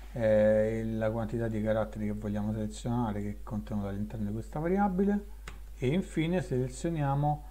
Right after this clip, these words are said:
la lista di parole che ancora non abbiamo, quindi creiamo nuovamente anche qui la, un attributo alla funzione e lo passiamo qui.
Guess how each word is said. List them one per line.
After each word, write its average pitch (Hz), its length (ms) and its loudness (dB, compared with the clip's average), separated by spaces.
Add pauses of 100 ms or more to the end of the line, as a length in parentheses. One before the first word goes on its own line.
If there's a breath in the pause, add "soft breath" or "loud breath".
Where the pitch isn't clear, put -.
(360 loud breath)
la 139 140 6
lista 131 340 2
di 107 120 2
parole 120 480 2
che 131 80 -4
ancora 135 380 -4
non 107 140 -2
abbiamo, 107 680 -2
quindi 104 460 -4 (300 loud breath)
creiamo 113 440 -2
nuovamente 120 500 -2
anche 110 280 -6
qui 110 240 -4
la, 107 280 -2 (1800)
un 117 200 -2
attributo 120 840 -4 (1600)
alla 101 420 -2
funzione 123 760 -4 (480 loud breath)
e 120 100 -6
lo 104 140 0
passiamo 101 640 -4
qui. - 180 -14